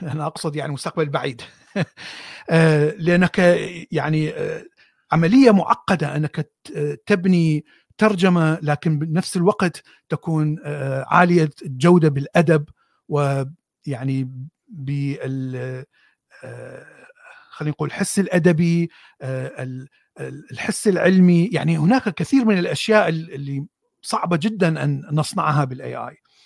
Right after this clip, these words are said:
آه، لكنها موجودة، ممكن أن نعملها بال-، بالدماغ الإنساني، و-، وتأخذ طبعا سنوات كثيرة حتى الإنسان يطور هذا الحس الأدبي، آه، اللي يستطيع يعني يترجم به كتب بشكل جميل. ف-،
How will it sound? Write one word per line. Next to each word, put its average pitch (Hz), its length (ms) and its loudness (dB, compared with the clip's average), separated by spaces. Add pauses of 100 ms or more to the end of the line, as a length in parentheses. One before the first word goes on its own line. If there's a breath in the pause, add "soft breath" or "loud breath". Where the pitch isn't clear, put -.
(380 soft breath)
آه، 127 260 -10
لكنها 151 420 0
موجودة، 156 500 -2 (400)
ممكن 170 320 0
أن 143 80 -2
نعملها 143 380 -6
بال-، 131 140 -10
بالدماغ 131 420 -6
الإنساني، 127 500 -12 (380 soft breath)
و-، 175 180 -6
وتأخذ 170 340 -8
طبعا 143 260 -4
سنوات 143 380 -2
كثيرة 139 480 -4 (340 soft breath)
حتى - 240 -8
الإنسان 147 360 -2
يطور 147 420 0
هذا 143 160 -2
الحس - 320 -10
الأدبي، 131 480 -10 (520 soft breath)
آه، 127 460 -10 (260)
اللي 139 220 -4
يستطيع 151 600 -2
يعني 135 720 -10
يترجم 147 380 2
به 139 240 2
كتب 147 240 -2
بشكل 131 460 -6
جميل. 127 340 -4 (720 soft breath)
ف-، 175 480 4